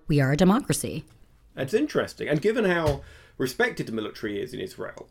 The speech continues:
Speaker 2: is one of the reasons it's respected because they've never tried to take over?
Speaker 1: <laughs>
Speaker 2: Or is it, I mean, or, or is it because, I don't know, I mean, would Israel stand for a, a military leader?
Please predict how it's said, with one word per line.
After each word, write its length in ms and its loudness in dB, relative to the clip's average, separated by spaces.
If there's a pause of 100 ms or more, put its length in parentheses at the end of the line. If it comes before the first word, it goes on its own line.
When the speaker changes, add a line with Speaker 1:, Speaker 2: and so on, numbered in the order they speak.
(140)
Speaker 2:
is 100 -4
one 120 6
of 60 4
the 60 2
reasons 260 2
it's 100 -4
respected 340 -6
because 260 0
they've 160 0
never 300 2
tried 320 -2
to 80 -18
take 260 -4
over? 380 -8 (300)
Speaker 1:
<laughs> 100 2 (1000)
Speaker 2:
Or 160 6
is 160 4
it, 100 4
I 80 4
mean, 100 4
or, 300 8
or 220 8
is 120 6
it 220 0
because, 1120 2 (400)
I 80 -2
don't 220 4
know, 220 2
I 40 0
mean, 720 -4 (100)
would 140 6
Israel 260 2
stand 760 -2
for 220 0
a, 480 -2 (400)
a 60 -2
military 800 0 (560)
leader? 400 0